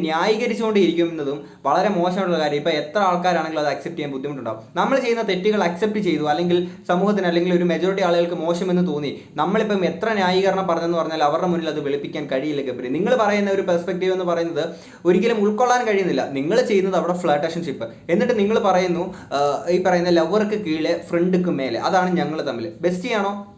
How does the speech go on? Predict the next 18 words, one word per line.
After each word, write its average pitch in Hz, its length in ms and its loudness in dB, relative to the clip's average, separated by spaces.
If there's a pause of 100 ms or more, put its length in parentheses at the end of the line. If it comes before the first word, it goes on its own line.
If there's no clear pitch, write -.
അല്ല, 156 260 -2
ഞങ്ങൾ 180 180 0
ബെസ്റ്റി 175 280 -2
അല്ല. 120 120 0 (380)
ഫ്ലർട്ടിംഗ് 220 320 0
ആണോ? 180 260 0
അല്ല, 151 280 -2
ഫ്ലർട്ടിംഗ് 151 320 -6
അല്ല. 113 180 -6 (240)
പിന്നെ 214 360 0 (100)
ഒരു 214 360 4
പെൺകുട്ടിയുടെ 208 340 4
അടുത്ത് 196 140 2
പറയാണ്, 170 340 2
"ഞാൻ 190 240 0
നിന്റെ 175 200 2
അച്ഛനാണ്, 160 560 0
അമ്മയാണ്, 156 640 0